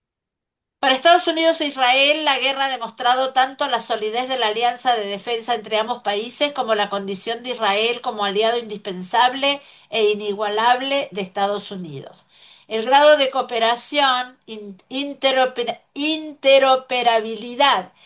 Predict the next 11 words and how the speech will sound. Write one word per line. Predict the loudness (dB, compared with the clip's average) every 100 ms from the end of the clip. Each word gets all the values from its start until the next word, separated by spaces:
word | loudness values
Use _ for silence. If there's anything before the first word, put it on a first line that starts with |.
| -20 _
e | -4 -4
intercambio | -4 -4 -2 0 0 2 2
de | 2
información | -4 -6 -2 -2 0 0
entre | -2 -8 -6
las | -6 -4
Fuerzas | -6 -4 -2
Armadas | -2 2 4 4 2
de | 0
ambos | 0 -4
países, | -2 -4 -4 -4 -2 -2